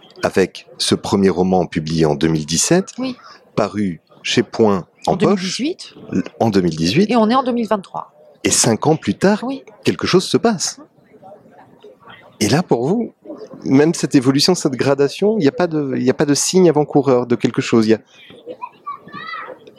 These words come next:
Speaker 2: Non, franchement, honnêtement, non. Je, je le regarde vraiment passer comme on regarde passer un train en me disant, « C'est bien, ce roman a une vie propre, il continue à vivre un peu, c'est bien. Le message continue à être délivré, c'est le principal. »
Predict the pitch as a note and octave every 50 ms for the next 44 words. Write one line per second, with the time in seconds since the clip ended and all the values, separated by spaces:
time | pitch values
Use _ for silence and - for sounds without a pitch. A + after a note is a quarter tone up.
0 | - - - - - - A#3+ A3 G#3 - - B3 A#3+ - - B3 C4 B3+ A3 A3
1 | G#3+ - - G3 G3 F3+ E3+ E3 _ _ _ _ _ _ _ - - - _ -
2 | - - - - - F3+ E3+ F3 F3 E3 E3 E3+ F3 E3+ E3+ - E3 - D#3+ G#3
3 | G#3+ G3+ A3 G#3 G3+ F#3+ A3+ A#3+ C4 C#4+ - B3 A3 - A#3+ - A#3 G#3 G#3 G3
4 | G3+ G3 G#3 G#3 - G#3+ - - G3 F#3+ - - B3 C4 B3+ G#3 G3 A3+ A#3 -
5 | - - - - - - - - C4+ G3+ G3+ A3+ B3+ - - B3 G#3 G#3+ A3 B3
6 | C4 A#3+ A3+ G3+ G3 G3 - - - E3+ G3 G#3 - - F3 F3 F3 - F#3 F#3
7 | F3 - G3+ F#3+ F#3 F3+ D#3 G3 - F3 F#3 F3+ E3+ - F3 E3+ - - - -
8 | F#3 G3 G#3 - _ _ _ _ _ - - - - F3+ E3+ F3 F3 - G#3 G#3+
9 | - - G#3 F3 - G3 F#3+ G3+ G3+ F#3 D3+ F#3+ F3 F#3+ F3+ G3 G#3+ G#3 - G3+
10 | - - F#3+ - - G3 - - F3 F3 F3 F3